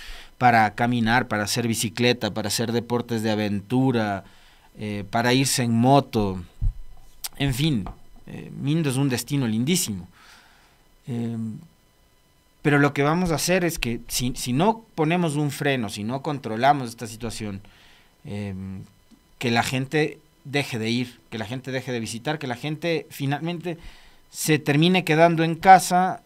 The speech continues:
porque en casa resulta, eh, que está por lo menos algo segura, porque tampoco es que en casa estás, ahora en este país no estás del todo seguro en casa. Ya ni en casa estás seguro.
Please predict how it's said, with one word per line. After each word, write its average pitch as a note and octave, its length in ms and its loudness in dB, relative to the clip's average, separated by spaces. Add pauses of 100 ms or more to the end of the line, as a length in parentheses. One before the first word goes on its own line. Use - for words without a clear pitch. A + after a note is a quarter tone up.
(120)
porque C#3 560 2
en D3+ 160 -2
casa F3 480 6
resulta, D#3+ 880 0
eh, A#2+ 560 -6 (220)
que C#3 100 0
está D3 400 2 (640)
por D3+ 160 -2
lo D3+ 120 0
menos F#3 420 2
algo D#3 380 6
segura, C3 420 0
porque A2 160 -6
tampoco A#2 320 -4
es B2+ 80 -10
que - 80 -10
en A2+ 80 -4
casa C3+ 240 -2
estás, C3 400 -4
ahora C#3 340 4
en B2+ 140 -2
este D3 240 -4
país D3+ 380 -4 (100)
no C#3 180 -2
estás C3+ 380 -6
del A2 160 -4
todo G#2 240 -6
seguro G2+ 320 -6
en F#2 80 -10
casa. - 320 -14 (920)
Ya D#3 120 -2
ni D3+ 80 0
en A#2 100 -2
casa A2+ 300 0
estás F#2+ 240 -12
seguro. D2+ 300 -14